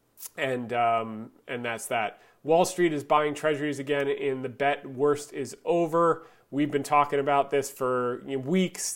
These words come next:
that, uh, bonds were gonna get bid. Now we're actually seeing it. We'll talk more about that in a bit. Starbucks C E O, everyone panicking 'cause Starbucks is struggling in China. Uh, uh, Howard Schultz,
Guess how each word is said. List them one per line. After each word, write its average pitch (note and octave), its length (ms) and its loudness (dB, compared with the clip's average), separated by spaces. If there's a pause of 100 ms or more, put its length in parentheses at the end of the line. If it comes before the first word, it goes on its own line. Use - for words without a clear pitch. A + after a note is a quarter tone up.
that, C#3 320 2 (140)
uh, C#3 160 -2
bonds C#3+ 340 2
were C#3 120 0
gonna C#3 180 0
get C3+ 180 -2
bid. C#3+ 260 4
Now C3 200 -2
we're C3 140 0
actually B2 340 -6
seeing C#3+ 340 -2
it. C#3+ 100 2
We'll B2+ 120 -6
talk A#2+ 260 -4
more C3+ 200 -2
about B2 260 -4
that B2 180 -4
in A#2 80 -4
a A#2 60 -8
bit. D3 400 0 (240)
Starbucks F3 480 6
C E3 380 -2
E D#3+ 40 4
O, D#3+ 160 8
everyone D3 300 2
panicking C#3+ 580 0
'cause C#3 240 -2
Starbucks C#3 420 0
is C3 120 -6
struggling C3+ 420 0
in B2+ 140 -2
China. C#3+ 500 0 (320)
Uh, C3 720 2 (420)
uh, B2+ 300 -2
Howard C3+ 340 2
Schultz, C3+ 440 0